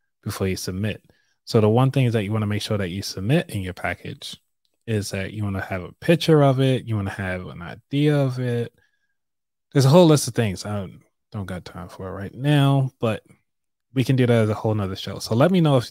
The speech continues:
that's something that you're interested in. Just type in grants inside the chat, and I can do a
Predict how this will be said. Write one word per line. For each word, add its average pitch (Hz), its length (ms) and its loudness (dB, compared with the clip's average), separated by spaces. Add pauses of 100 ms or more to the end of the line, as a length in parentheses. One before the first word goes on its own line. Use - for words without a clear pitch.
(120)
that's 120 180 2
something 123 300 -2
that 101 100 -2
you're 98 160 -8
interested 120 560 -4
in. 131 320 -2 (420)
Just - 140 -12
type 123 220 0
in 117 160 -2
grants 107 520 -8
inside 104 420 -8
the 90 80 -12
chat, 117 400 -6 (160)
and 113 140 -2
I 101 80 -4
can 104 280 -6
do 101 300 -6
a 92 340 -8